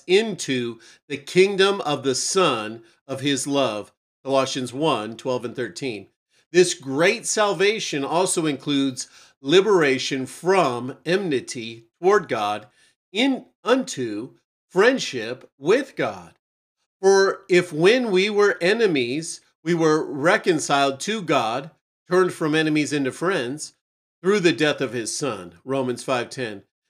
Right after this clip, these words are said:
This great salvation also includes deliverance from alienation regarding God unto union with him. And you who once were alienated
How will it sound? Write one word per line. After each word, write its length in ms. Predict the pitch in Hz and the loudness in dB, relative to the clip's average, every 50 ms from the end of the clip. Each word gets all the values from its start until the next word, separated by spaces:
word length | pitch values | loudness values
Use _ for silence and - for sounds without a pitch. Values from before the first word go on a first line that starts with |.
| _ - | _ 0
This 200 | 165 175 170 - | 0 0 0 0
great 440 | - - 147 160 190 214 240 190 - | -6 -4 0 2 4 4 2 0 -2
salvation 600 | - 202 180 151 135 139 131 127 - - 139 143 | 0 2 2 2 2 0 -2 -2 -4 -4 -6 -4
also 460 | - 160 175 185 185 175 - 165 151 | -2 0 2 2 0 0 -2 -2 -2
includes 420 | 143 131 131 143 143 135 123 - - | -2 -4 -4 -2 -2 -2 -4 -6 -8
deliverance 760 | - 139 127 131 160 180 175 160 170 165 170 170 156 - - - _ | -6 -4 -2 0 0 0 0 0 -2 -2 -2 -2 -4 -8 -10 -12 _
from 720 | _ - - 160 175 185 190 160 135 120 117 123 135 131 _ _ _ _ _ _ _ 151 | _ -14 -6 0 2 2 4 2 2 0 -2 -6 -8 -10 _ _ _ _ _ _ _ -2
alienation 920 | 156 165 160 147 143 139 135 131 147 190 247 262 - - - 120 113 127 131 | 0 0 2 2 0 0 0 0 0 -2 -2 -2 -4 -4 -6 -6 -6 -4 -4
regarding 540 | 131 123 107 156 180 214 220 202 170 135 | -4 -2 0 2 2 2 4 2 0 0
God 420 | 117 113 101 101 104 110 127 135 - _ _ _ _ _ _ _ _ - | 0 -4 -4 -2 -2 -4 -4 -8 -10 _ _ _ _ _ _ _ _ -2
unto 640 | 156 190 208 202 156 - - 135 131 127 127 123 - - | 0 2 2 2 0 -6 -6 -4 -2 -2 -4 -6 -6 -12
union 920 | 131 107 104 120 147 165 180 185 175 147 120 107 107 104 101 101 107 104 _ _ _ _ _ _ | -18 -16 -10 -6 -2 0 0 0 0 -2 -4 -6 -8 -8 -10 -12 -14 -16 _ _ _ _ _ _
with 300 | 117 143 147 143 143 - | -6 -6 -6 -6 -8 -12
him. 340 | 123 113 104 95 87 87 _ _ _ _ _ _ _ _ _ 135 | -14 -14 -14 -14 -18 -20 _ _ _ _ _ _ _ _ _ -10
And 160 | 139 143 143 | -8 -6 -4
you 540 | 151 190 214 190 147 120 113 113 131 135 123 | -4 -2 0 0 0 -2 -2 -6 -10 -12 -6
who 140 | 143 147 139 | -4 -2 -2
once 400 | 123 117 147 170 185 180 170 - | -2 0 0 0 0 0 -2 -6
were 320 | 131 131 147 151 143 139 - | -6 -2 0 0 0 0 -2
alienated 880 | 147 160 185 214 202 185 151 135 123 113 107 101 98 101 113 127 135 - | 0 0 0 0 0 0 0 0 -2 -4 -6 -8 -8 -6 -6 -8 -8 -8